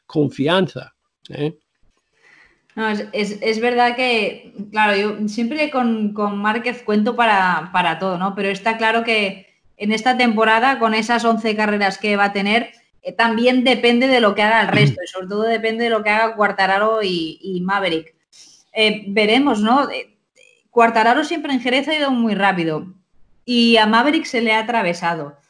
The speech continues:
Speaker 2: Eh, no sé si de cara a otros circuitos la cosa va a cambiar, si Maverick va a ser algo más competitivo que Quartararo o al contrario.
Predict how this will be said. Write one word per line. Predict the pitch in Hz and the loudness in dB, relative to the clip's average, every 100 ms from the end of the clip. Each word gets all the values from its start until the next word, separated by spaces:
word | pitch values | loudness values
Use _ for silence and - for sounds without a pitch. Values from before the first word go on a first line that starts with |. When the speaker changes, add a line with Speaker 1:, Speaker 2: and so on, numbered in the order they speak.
| _ _ _ _ _ _ - - - | _ _ _ _ _ _ -20 -12 0
Speaker 2:
Eh, | 220 214 214 208 | 2 4 4 4
no | 240 254 | 4 2
sé | 285 | 0
si | 262 302 | -2 0
de | 285 269 | 0 0
cara | 262 254 247 240 233 | 2 4 6 6 6
a | 226 | 4
otros | 220 220 220 | 2 0 -6
circuitos | 220 208 208 226 285 | -2 -2 -2 -2 0
la | 285 247 | 0 0
cosa | 214 214 | 0 2
va | 196 | 2
a | |
cambiar, | 180 185 214 190 | 0 0 2 0
si | - 185 | 0 -4
Maverick | 196 202 202 202 202 | 0 0 0 -2 0
va | |
a | 190 | -2
ser | 196 | 0
algo | 190 185 | -2 -2
más | 190 185 | -6 -8
competitivo | 180 180 185 180 | -8 -6 -6 -6
que | 185 175 | -6 -6
Quartararo | 175 175 180 220 247 | -6 -2 0 2 2
o | 226 180 170 165 | 0 0 0 0
al | 165 | -2
contrario. | 165 165 196 185 156 | -8 -2 0 2 -2